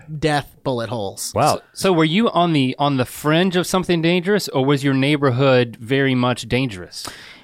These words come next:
Speaker 1: I think my neighborhood wasn't as dangerous as some other parts of Oxnard, but it was very much like a ghetto in a way. Like, next door, uh, right, n-,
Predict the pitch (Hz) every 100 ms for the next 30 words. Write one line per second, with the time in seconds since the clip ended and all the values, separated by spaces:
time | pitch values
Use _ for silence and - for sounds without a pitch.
0 | _ - - - - 269 381 403 349 240
1 | 220 202 180 175 180 165 147 160 156 143
2 | 139 - - - 147 143 143 - _ _
3 | 143 143 135 139 127 127 120 117 - 131
4 | 120 117 113 151 175 156 202 233 220 185
5 | 160 - 156 139 120 127 113 110 101 -
6 | 131 120 110 95 110 131 156 135 143 160
7 | 170 165 156 156 156 151 - 139 131 123
8 | - 131 160 - 156